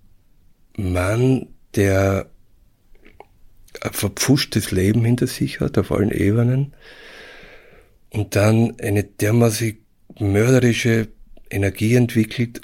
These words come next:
und Schuldige sucht und diese Schuldigen dann verletzt oder tötet. Es war wirklich, es war,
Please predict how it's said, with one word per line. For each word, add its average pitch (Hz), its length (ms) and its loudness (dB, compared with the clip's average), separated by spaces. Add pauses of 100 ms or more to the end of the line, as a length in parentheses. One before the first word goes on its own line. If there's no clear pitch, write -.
und 98 220 -4
Schuldige 117 460 2
sucht - 500 -2
und 98 160 -4
diese 98 240 -2
Schuldigen 104 500 0
dann 98 400 0 (1500)
verletzt 90 600 -2
oder - 260 -2
tötet. 98 640 -2 (1800)
Es 110 220 -4
war 98 160 2
wirklich, 107 340 2
es 104 240 -4
war, 98 360 2